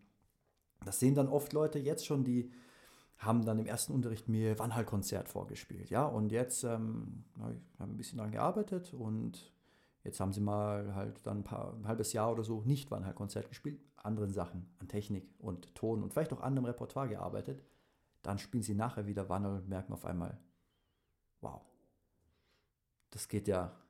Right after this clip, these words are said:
<laughs> das ist ja unglaublich. Und ich habe keine Sekunde Wannhall geübt, um das zu erreichen, dass Wannhall so viel besser geht. Weil einfach,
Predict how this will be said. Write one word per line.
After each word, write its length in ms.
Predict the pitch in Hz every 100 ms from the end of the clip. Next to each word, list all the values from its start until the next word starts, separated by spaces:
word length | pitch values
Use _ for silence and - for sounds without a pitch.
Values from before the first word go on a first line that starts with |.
| _ _ _ _
<laughs> 140 | 104 107
das 200 | 101 90
ist 140 | 98
ja 120 | 98 98
unglaublich. 420 | 98 107 143 107
Und 60 |
ich 80 | 101
habe 80 | 110
keine 280 | - 156 127
Sekunde 400 | 110 - 180 120
Wannhall 320 | 160 214 113
geübt, 380 | 113 113 107 -
um 100 | 107
das 220 | 107 -
zu 140 | -
erreichen, 400 | 117 117 185 175
dass 180 | 107 101
Wannhall 320 | 113 120 110
so 140 | 113 127
viel 140 | 107
besser 280 | 143 - 117
geht. 320 | - - - _ - - - -
Weil 120 | 107 113
einfach, 520 | 123 127 135 120